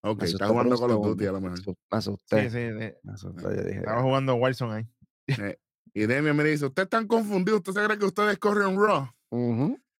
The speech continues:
Speaker 1: Bueno, Damian Priest, después de la, de-, después de la brutalidad que ustedes cometieron en Summerland, tú deberías hablar suave, porque
Speaker 3: Pero la brutalidad la cometió quién, esa es la pregunta.
Speaker 1: Bueno,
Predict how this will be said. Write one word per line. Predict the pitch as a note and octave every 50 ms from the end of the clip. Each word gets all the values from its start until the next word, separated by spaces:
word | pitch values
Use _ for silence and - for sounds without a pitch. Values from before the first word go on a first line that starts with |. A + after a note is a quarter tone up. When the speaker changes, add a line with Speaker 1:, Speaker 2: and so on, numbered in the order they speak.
| _ - - _
Speaker 1:
Bueno, | - D3+ F3+
Damian | F3+ E3+ D#3 C#3+ B2
Priest, | G#2 E3 G3 A3+ G3
después | D#3 - - B2+ C3+ D3
de | D#3+
la, | D#3+ D#3+ D#3 D3
de-, | C3 C3 A2+
después | B2 C3 A#2+ - - C3
de | D3 D#3+
la | E3
brutalidad | D#3 D#3+ D#3+ D3 D#3+ D#3 D#3 D#3+ E3+ E3+
que | E3 E3
ustedes | D3+ - E3 E3 E3
cometieron | - E3+ D#3+ D#3 D3 D#3 F3 F3+ F3 E3+ E3
en | D#3+ D#3 D#3 D#3
Summerland, | D#3 F3 G3+ A3 A3 A3 A3 G#3 G#3+ F#3+
tú | D3 D3+ D#3+ E3+ E3 E3
deberías | D#3 D3+ D3 D#3 D#3+
hablar | D3+ D3 D3+ C#3+
suave, | C3+ - D#3+ F#3+ A3 E3+ C#3 A#2+
porque | G#2 G#2 G2+ G2 F#2+ F2+ F2 E2+ E2+ F2+ F2 _ _ _ _ - - - _ _ _ _ _ _ _ _ _ _ _ _
Speaker 3:
Pero | - C#3 E3 D3
la | B2+
brutalidad | A#2 A#2 A#2+ A#2+ G#2+ A#2+ A#2+ A#2+ B2+
la | C3+ C#3+
cometió | C3+ C#3+ C3+ C3+ C3 A#2 B2+ A#2
quién, | A2 A2+ G#2+
esa | A2 A2 - A#2
es | A2+
la | A#2 A2
pregunta. | A2+ A2+ A2+ B2 D#3+ A3 A3+ D#3+ B2 G#2 F#2 - _ - - - -
Speaker 1:
Bueno, | - F#2 F2+ F2 F#2+ A#2 C3 A#2 A#2 G2 D2 A2+ A2+